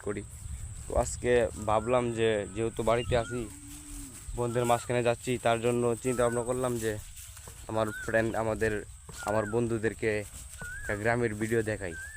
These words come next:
তার জন্য আমি এই ভিডিওটা করতেছি। তো এটা আপনাদের, আপনাদের ভালো লাগলে আপনারা কমেন্ট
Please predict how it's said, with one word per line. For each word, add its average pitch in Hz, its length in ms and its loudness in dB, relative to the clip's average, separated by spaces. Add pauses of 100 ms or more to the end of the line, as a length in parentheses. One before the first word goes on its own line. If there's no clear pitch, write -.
(600)
তার 143 180 6
জন্য 151 140 6 (100)
আমি 139 160 2
এই 131 120 2
ভিডিওটা 127 340 6 (280)
করতেছি। 104 440 -4 (2500)
তো 139 60 -2 (120)
এটা 127 200 0
আপনাদের, 123 380 2 (200)
আপনাদের 120 400 0
ভালো 110 180 2
লাগলে 113 240 0
আপনারা 101 300 0 (500)
কমেন্ট 104 260 -2